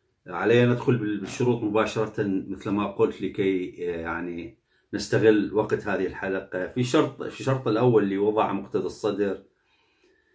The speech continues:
قال عدم التعدي على الممتلكات الخاصة والعامة. طبعًا هذا أمر لم يحصل نهائيًا من قبل ال-، ال-، ثورة تشرين والمتظاهرين والثوار. طوال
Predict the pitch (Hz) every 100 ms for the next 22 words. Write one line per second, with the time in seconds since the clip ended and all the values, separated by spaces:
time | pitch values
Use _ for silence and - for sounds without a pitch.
0 | _ _ - 123 123 120 123 131 117 -
1 | 107 113 104 104 104 101 101 101 101 92
2 | 92 95 - 110 110 95 - 104 101 -
3 | 85 82 85 82 80 76 - _ _ _
4 | _ - - 107 107 120 117 113 117 101
5 | 101 113 117 113 110 - - 107 98 -
6 | _ _ _ _ - 101 95 101 110 101
7 | 82 76 87 98 104 95 92 90 80 -
8 | 87 - 120 110 107 - 104 - 110 107
9 | 92 87 90 85 73 76 78 - _ _
10 | 104 - - 80 78 71 - _ _ _
11 | 123 - 104 107 113 113 117